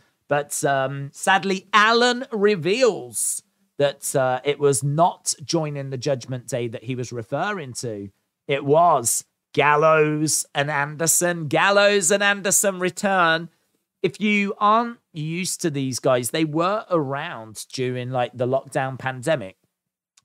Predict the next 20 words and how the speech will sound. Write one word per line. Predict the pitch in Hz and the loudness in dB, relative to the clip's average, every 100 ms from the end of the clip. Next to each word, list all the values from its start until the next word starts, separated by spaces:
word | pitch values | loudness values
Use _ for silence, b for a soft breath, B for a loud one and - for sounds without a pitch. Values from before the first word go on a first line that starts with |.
| _ _ - | _ _ -2
They | 151 | 2
are | 147 143 | 2 0
a | 120 | -4
big | 165 135 | -4 -4
tag | - 135 113 | -2 -4 -2
team. | 131 127 131 - _ _ | -6 -4 -8 -12 _ _
They're | 131 131 135 | 0 2 0
probably | - 165 170 | 0 0 0
best | 151 143 - | 0 0 0
known | 143 131 123 | -4 -6 -6
for | 139 127 | -2 -2
being | 131 131 123 | -2 -8 -8
in | 123 123 | -10 -8
New | 139 | -8
Japan. | 127 117 110 92 92 113 _ _ _ - | -8 -12 -14 -16 -18 -20 _ _ _ -2
They | 123 127 | 0 0
have | 117 143 156 - | -2 -4 -2 0
done | 175 160 | 0 0
some | - 147 | -2 -2
stuff | 127 - 135 123 | -4 -2 -2 -2